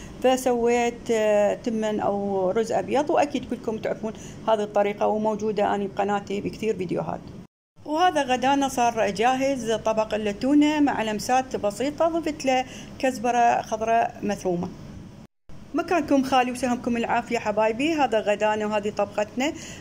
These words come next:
طبق التونة بالصلصة الحمراء، وسويت بجانبها طبق الرز أو التمن الأبيض. جربوها بنات، هذه الوصفة إن شاء الله راح تعجبكم، كلش طيبة ومشبعة طبعًا.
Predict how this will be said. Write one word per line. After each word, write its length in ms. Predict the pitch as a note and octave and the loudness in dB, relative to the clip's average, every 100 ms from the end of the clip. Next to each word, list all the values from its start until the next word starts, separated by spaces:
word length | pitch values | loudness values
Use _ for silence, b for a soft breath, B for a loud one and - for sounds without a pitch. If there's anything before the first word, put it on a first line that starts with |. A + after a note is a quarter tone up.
| - | -2
طبق 280 | B3 A3 A3+ | 0 0 -2
التونة 500 | G#3+ G#3 G#3 A3+ G#3 | 0 0 0 -4 -2
بالصلصة 500 | G3+ G3+ G#3 - F#3 | -4 -2 -4 0 0
الحمراء، 760 | E3 - A3+ A#3+ C4 C#4+ C#4+ G#3 | 0 -4 -2 0 2 2 0 -2
وسويت 540 | G#3 G#3+ G#3 G#3 A#3+ | -2 0 0 -2 -2
بجانبها 680 | G3+ G3 F#3 A3 G#3 G3+ G3+ | 2 2 2 0 0 0 -2
طبق 400 | G3+ G#3 G3+ - | 0 0 0 -2
الرز 420 | G3 G#3 F3+ F#3 | -4 -4 -4 -2
أو 380 | G3+ G3 - G3+ | 0 2 2 0
التمن 360 | F#3+ G#3 G3+ | -2 -2 0
الأبيض. 500 | G3+ F#3+ G3 G#3+ C4+ E4 B B B | 0 0 0 2 0 0 B B B
جربوها 400 | G#3 C#4+ D4 D#4 | 0 0 2 2
بنات، 460 | B3+ A3 A#3 A#3 A3 | 2 2 2 0 2
هذه 160 | G#3+ G#3+ | 0 0
الوصفة 500 | G#3 G3+ G#3+ G#3 G#3+ | -4 -2 -2 -2 -4
إن 60 | |
شاء 140 | G3+ G3+ | -2 -2
الله 120 | G3+ | 0
راح 120 | G3 | -2
تعجبكم، 540 | - E3+ G#3 G#3 A#3+ G#3+ - | -4 -4 -4 -4 -8 -4 0
كلش 540 | C#4 B3 A3 G3+ G3+ | 2 2 0 -4 -2
طيبة 580 | - F#3+ G#3+ G3+ G#3+ C#4+ B B B - | -2 0 0 2 0 0 B B B 2
ومشبعة 960 | A#3 A3 A3+ A3+ A#3+ A3+ G#3 A3+ A3 | 2 2 0 0 0 0 -2 -2 -2
طبعًا. 460 | A3 G#3+ G3 A#3 | 0 2 2 4